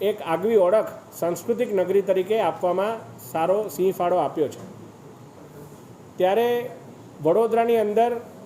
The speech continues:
આવનારા દિવસોમાં ત્રણ, ચાર, પાંચ, છ જાણતા રાજા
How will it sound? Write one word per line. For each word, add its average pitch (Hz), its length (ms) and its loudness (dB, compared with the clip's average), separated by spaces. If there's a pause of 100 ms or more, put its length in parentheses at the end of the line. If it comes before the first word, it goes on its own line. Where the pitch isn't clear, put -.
આવનારા 220 400 4
દિવસોમાં 196 520 2 (580)
ત્રણ, 220 320 2
ચાર, 220 440 0
પાંચ, 202 380 -2
છ - 0 - (1900)
જાણતા 196 400 2
રાજા 180 440 2